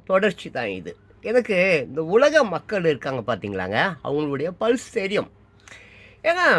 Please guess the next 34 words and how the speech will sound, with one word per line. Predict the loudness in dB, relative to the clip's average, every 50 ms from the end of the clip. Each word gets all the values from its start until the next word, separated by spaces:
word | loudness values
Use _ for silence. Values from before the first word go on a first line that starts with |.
| 2 -2 -6
நான் | -10 -10 -10 -10
சின்ன | -10 0 0 2 4
வயசுலயே | 4 2 0 -2 -2 0 2 4 4 4
I'm | 4 4 2
a | 0
disco | 0 0 -8 -8 -4 2 2 4 4 4
dancer-ங்க. | 2 2 2 0 -2 -2 -4 -4 -4 -2 -2 -2 -2 -4
சின்ன | -12 -16 -14 -12 -8 -8 -2 -2 -2 -2
வயசுல, | 2 4 4 4 4 2 0 -2 -2 0 0 0 -2 -6 _ -20 _ _ _ _ -20 -20 _ _ -4 0
when | 2 4
I | 4 4
was | 2 2 0 0 0 0 2
the, | 2 0 0 0 _ _ -4
when | -2 0 0
I | 0
was | 2 2 2 2 2 2
young, | 2 2 2 2 2 2
you | 2 2 2 2
know, | 2 2 2
அப்பவேங்க, | -2 -4 -6 -6 -2 0 0 0 0 0 -2 -2 -2 0 0 0 0 0 0 0
ஏங்க, | 0 0 0 0
என் | 0 -2 -4
புள்ள | -8 0 0 0 0 4
பேரு | 6 6 6 6 6 0 0
மைக்கேல் | 0 0 0 -2 -4 -6 -6 -6 -6 -4 -2
ஜாக்சன்ங்க. | 0 0 0 0 -2 -6 -10 -10 -10 -10 -8 -6 -6 -4 -4 -4 -4 -6
எத்தனை | -8 -8 _ -6 -2 0 0 0 0
வருடங்களுக்கு | 0 0 0 0 -2 -2 -2 -4 -4 -6 -8 -10
மு-, | -10 -10 -10 -16 -12
முப்பத்தெட்டு | -14 -12 -6 -4 -4 -4 -2 2 2 2 2 2 _ -2 0
வருடங்களுக்கு | 4 4 4 4 4 2 2 2 -2 -2 -4 -6 -6
முன்னால | -2 0 0 0 2 2 4 4 4 4 2 0 -2 -4
நான் | -2 0 0 0 0 -2
எவ்வளோ | -4 -4 -2 0